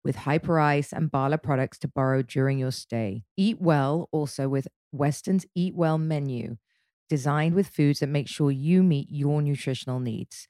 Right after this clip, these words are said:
So basically, Westin chefs have crafted dishes with your well-being in mind.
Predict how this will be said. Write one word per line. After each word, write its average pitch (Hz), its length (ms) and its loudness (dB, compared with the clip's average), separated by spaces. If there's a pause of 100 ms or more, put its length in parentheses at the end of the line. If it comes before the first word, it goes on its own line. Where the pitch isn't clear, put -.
(360)
So 170 220 2
basically, 180 460 2
Westin 160 440 0
chefs - 320 -2
have 123 140 -10
crafted 151 580 -4
dishes 123 460 -8
with 127 100 -6
your 143 220 0
well-being 131 500 -4
in 123 80 -6
mind. 120 480 -8